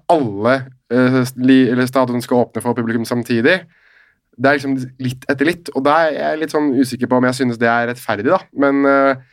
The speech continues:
samtidig så må jeg, må man også vri litt på det og tenke at, eh, for publikum og for de som er i de områdene, så er det kanskje ganske essensielt at de får lov til å gå tilbake til sine dagligdagse liv, så da er det kanskje et litt sånn nødvendig onde, da, hvis vi kan kalle det på den måten. Eh,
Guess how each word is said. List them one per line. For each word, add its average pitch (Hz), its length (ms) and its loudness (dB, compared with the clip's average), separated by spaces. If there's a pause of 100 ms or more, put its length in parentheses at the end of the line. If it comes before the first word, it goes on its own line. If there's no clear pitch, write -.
(240)
samtidig 160 540 2
så 160 160 -2
må 139 80 2
jeg, 135 240 0
må 135 140 0
man 143 120 2
også 139 160 0
vri 127 220 2
litt 123 160 0
på 110 220 2
det 113 80 -2
og 117 60 -4
tenke 117 280 -2
at, 110 140 -4
eh, 123 60 -4
for 131 120 -4
publikum 127 580 -2
og 127 120 -2
for 127 100 -2
de 120 120 0
som 127 140 -6
er 110 300 -2
i 120 40 -4
de 127 100 2
områdene, 110 360 0
så 117 200 2
er 107 60 -2
det 113 80 -6
kanskje 120 260 -6
ganske 110 240 -4
essensielt 110 440 -6
at 107 60 -8
de 113 80 -6
får 127 140 -2
lov 107 180 0
til 113 160 -4
å 117 100 0
gå 117 120 -4
tilbake 113 440 -2
til 123 220 2 (680)
sine 143 260 4
dagligdagse 127 600 2
liv, 190 280 2
så - 100 -8
da 156 220 4
er 123 40 0
det 131 120 -4
kanskje 131 320 -2
et 127 100 -4
litt 131 160 0
sånn 123 260 0
nødvendig 120 540 0
onde, 127 320 0
da, 143 100 4
hvis 117 140 -4
vi 117 80 -8
kan - 20 -12
kalle 110 200 -4
det - 20 -8
på 110 80 0
den 101 100 -4
måten. 113 300 -4 (240)
Eh, 110 500 -2